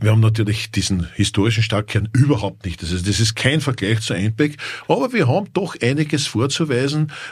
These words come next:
äh, an historischen Kulturgut, was es gilt, auch entsprechend nach außen zu tragen und Menschen einzuladen, nach Wieselburg zu kommen.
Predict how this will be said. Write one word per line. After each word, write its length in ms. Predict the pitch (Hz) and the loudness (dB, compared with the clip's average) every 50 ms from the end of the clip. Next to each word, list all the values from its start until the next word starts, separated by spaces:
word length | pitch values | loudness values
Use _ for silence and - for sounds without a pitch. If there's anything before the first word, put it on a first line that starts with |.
| - - | -6 -2
äh, 160 | 120 123 123 - - | 0 0 0 0 0
an 240 | 113 120 120 123 120 120 | 0 2 2 2 2 0
historischen 800 | 87 104 143 - - - 110 113 131 147 147 - - 156 143 | 2 2 2 2 0 0 0 2 2 2 0 0 -2 -2 -2
Kulturgut, 880 | - - 117 110 110 110 - 113 147 175 170 - - 170 175 175 170 - | -2 -2 -2 -2 -2 0 2 2 2 2 2 0 -2 -2 -2 -2 -2 -2
was 160 | 110 107 110 117 | -2 -2 -2 -2
es 160 | 117 - - | -4 -4 -2
gilt, 320 | - 123 135 156 151 - | 0 0 0 0 -2 -4
auch 140 | 143 143 - | -4 -2 -2
entsprechend 640 | 131 117 - - - 98 104 117 110 - 135 120 - | -2 -2 -4 -4 -2 0 0 0 0 -2 -4 -4 -2
nach 160 | 110 104 - | -4 -4 -2
außen 340 | - 98 107 104 - - 131 | -2 -2 0 0 -2 -2 -2
zu 120 | - 139 | -2 -2
tragen 340 | 127 - 104 98 110 113 123 | -2 -2 0 0 0 2 2
und 160 | 120 110 107 | 0 0 0
Menschen 340 | 95 95 98 - - - - 64 | -2 -2 -2 -2 -4 -4 -4 -4
einzuladen, 720 | 82 95 107 110 107 110 - 131 117 98 87 95 92 110 113 | -2 -2 -2 -2 -2 -2 0 0 0 0 -2 -2 -2 0 0
nach 140 | 110 110 | 0 0
Wieselburg 360 | 101 87 - - - - - - | -2 -2 -4 -4 -10 -12 -10 -10
zu 100 | - - | -12 -10
kommen. 340 | - - 57 - - - | -10 -10 -10 -10 -10 -12